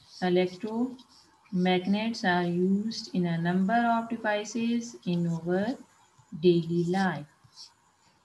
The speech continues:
Electromagnets are used in the speakers of T Vs, radios, tape recorders,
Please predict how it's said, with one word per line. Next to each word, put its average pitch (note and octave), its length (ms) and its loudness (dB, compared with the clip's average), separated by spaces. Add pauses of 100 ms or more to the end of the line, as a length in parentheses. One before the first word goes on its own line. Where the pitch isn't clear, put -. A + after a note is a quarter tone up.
(920)
Electromagnets F#3 1160 2
are F3 260 0
used F#3 540 0
in F3 300 0
the F3 360 0 (680)
speakers G#3+ 800 -4
of F3 300 2
T E3 200 -4
Vs, F#3 480 -2 (1200)
radios, F3+ 920 2 (880)
tape G3 320 0
recorders, F#3 960 -2